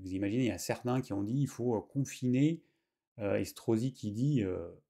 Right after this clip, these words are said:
Il faut confiner les, <laughs> les non-vaccinés. » Il y a vraiment des politiques, c'est vraiment des débiles profonds.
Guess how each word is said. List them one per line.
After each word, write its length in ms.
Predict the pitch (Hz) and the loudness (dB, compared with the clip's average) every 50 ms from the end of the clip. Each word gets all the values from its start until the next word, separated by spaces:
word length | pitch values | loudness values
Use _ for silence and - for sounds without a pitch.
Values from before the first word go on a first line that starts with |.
| _ _ _ _ _ | _ _ _ _ _
Il 40 | - | -16
faut 100 | - - | -16 -12
confiner 680 | - - 131 127 - - - 117 113 117 123 135 147 | -2 -2 -2 -2 -2 -4 -4 -2 2 4 4 6 6
les, 420 | 143 120 101 92 90 87 87 87 - - | 6 4 4 2 0 -2 -6 -8 -6 -6
<laughs> 1000 | - - - - _ _ _ _ _ - - - 339 - - - - _ _ - | -6 -6 -6 -14 _ _ _ _ _ -14 -12 -12 -12 -12 -14 -18 -20 _ _ -6
les 140 | 101 92 87 | -4 0 2
non-vaccinés. » 800 | 120 131 123 107 104 98 - - - 135 120 113 107 - - - - 165 143 - - - _ | 2 2 2 2 0 -4 -6 -2 0 2 2 2 2 -2 -8 -8 -8 -6 -6 -6 -10 -10 _
Il 40 | 95 | -8
y 20 | |
a 40 | 90 | -4
vraiment 240 | 87 98 107 117 120 | -2 2 2 4 4
des 120 | 117 107 | 4 2
politiques, 500 | 110 - 110 101 98 95 - - 107 - | 0 -2 -6 -6 -6 -8 -8 -12 -10 -10
c'est 140 | - - 107 | -6 -6 -6
vraiment 460 | 95 90 98 - - - 113 110 113 | -4 -4 -6 -6 -4 -2 0 2 2
des 120 | 107 104 98 | 2 0 -2
débiles 360 | 92 104 104 98 113 110 110 | -4 -4 -2 0 0 0 0
profonds. 440 | - - 113 104 - - 143 165 | 0 -2 -2 -2 2 2 2 2